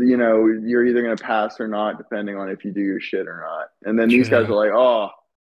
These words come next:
Speaker 1: you know, they're super, like, into it, and they're more, like, have more rules, but all, all their shit's easier, you know? Like,
Speaker 2: Yeah.
Speaker 1: like, they act, like, tougher and harder, but, like,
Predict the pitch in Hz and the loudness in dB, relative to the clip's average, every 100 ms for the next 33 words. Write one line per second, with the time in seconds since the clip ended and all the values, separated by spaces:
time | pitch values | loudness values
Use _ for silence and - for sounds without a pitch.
0 | - 117 117 117 117 - 131 131 120 - | -12 -8 -4 -4 -4 -6 -6 -2 -2 -2
1 | 123 123 120 117 - 110 110 113 113 110 | -2 -2 0 0 -2 -6 -6 -4 -2 -2
2 | 107 113 110 113 104 104 113 107 90 - | -2 -2 -4 -2 -2 -2 -2 -2 -4 -8
3 | 104 110 110 120 120 117 - 113 _ 113 | -4 0 2 0 -2 -4 -6 -8 _ -8
4 | 110 107 104 92 73 - _ _ - 107 | -6 -6 -6 -8 -10 -14 _ _ -12 -8
5 | 110 120 123 120 101 98 90 - - - | -4 -2 0 2 2 2 0 -4 -8 -12
6 | _ _ _ _ _ 113 110 113 127 - | _ _ _ _ _ -4 -4 -4 -6 -6
7 | - - _ _ _ 110 113 123 120 104 | -6 -10 _ _ _ -2 0 2 2 2
8 | 127 - - 117 107 - - - - _ | 0 -2 -2 0 0 -2 -4 -6 -14 _
9 | _ _ _ _ _ - 113 - 113 104 | _ _ _ _ _ -4 -4 -2 -2 -4
10 | 101 107 104 101 92 92 101 | -4 -4 0 -2 -4 -6 -6